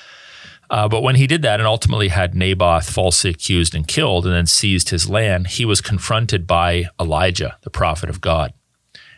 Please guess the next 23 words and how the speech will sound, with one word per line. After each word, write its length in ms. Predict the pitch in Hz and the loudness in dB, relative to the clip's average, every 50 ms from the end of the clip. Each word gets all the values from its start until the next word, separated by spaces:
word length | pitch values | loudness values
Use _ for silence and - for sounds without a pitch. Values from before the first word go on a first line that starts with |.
| _ _ | _ _
And 140 | - 101 87 | -4 -2 0
Elijah 380 | 90 90 90 95 98 92 - 87 | 2 2 2 2 0 -2 -4 -6
confronted 420 | - - 85 - - 117 139 156 | -6 -8 -6 -4 -2 -2 0 0
him 220 | 123 98 85 80 80 | 2 2 0 0 -2
because 640 | 90 87 - - 92 82 82 78 - - - - - _ _ _ _ _ _ _ _ | -4 -6 -4 -2 -2 0 0 0 2 0 0 -2 -6 _ _ _ _ _ _ _ _
he 160 | - - 120 | -4 -2 0
wasn't 260 | 117 120 107 107 107 | 0 0 0 -2 -2
confronting 400 | - - 101 - - 104 98 92 | -2 -2 -2 0 0 0 0 0
the 60 | 90 | -2
fact 260 | 82 - 98 90 87 - | -2 -2 -2 -4 -4 -6
that 100 | 95 - | -6 -4
he 100 | - 98 | -4 -2
was 140 | 85 76 71 | -2 -2 -4
a 40 | 71 | -4
king. 520 | - - - 180 185 110 71 98 139 139 - - - _ _ _ _ _ _ | -6 -2 0 0 0 0 0 -2 -4 -4 -6 -14 -20 _ _ _ _ _ _
He 120 | _ - 117 | _ 0 0
wasn't 260 | 110 107 92 - - | 2 2 0 -2 -6
confronting 400 | - 101 92 - 107 98 95 92 | -8 -10 -6 -4 -4 -4 -2 -4
the 60 | 87 | -4
fact 280 | - - 101 90 - - | -4 -4 -4 -4 -4 -6
that 100 | 98 80 | -6 -4
he 120 | - 98 | -4 -4
had 200 | 78 80 76 76 | -2 -4 -6 -8